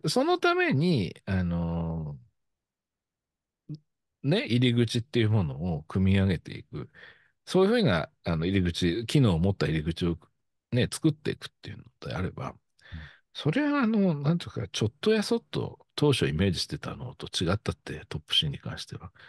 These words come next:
Speaker 1: 全然いいんじゃないって、その、それでより多くの人に伝わるんだったり、一番つ-、
Speaker 2: うん。
Speaker 1: 分かってほしい人に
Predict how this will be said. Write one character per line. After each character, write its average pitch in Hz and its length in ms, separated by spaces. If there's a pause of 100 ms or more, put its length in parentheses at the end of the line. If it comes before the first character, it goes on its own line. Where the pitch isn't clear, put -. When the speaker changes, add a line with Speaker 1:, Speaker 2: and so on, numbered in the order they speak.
(640)
Speaker 1:
全 - 200
然 151 280
い 160 40
い - 40
ん 170 80
じ 101 120
ゃ - 40
な - 100
い - 40
っ - 100
て、 - 100
そ - 140
の、 110 140
そ - 140
れ 127 80
で 143 80
よ 139 120
り 147 100
多 160 160
く 98 100
の 76 80
人 - 160
に - 60 (120)
伝 98 120
わ 98 100
る 95 120
ん 87 40
だ 76 100
っ - 40
た 107 160
り、 69 220
一 - 160
番 104 160
つ-、 - 100
Speaker 2:
う 98 40
ん。 92 40
Speaker 1:
分 101 100
か 113 80
っ 104 40
て - 100
ほ - 40
し - 100
い - 20
人 - 160
に - 60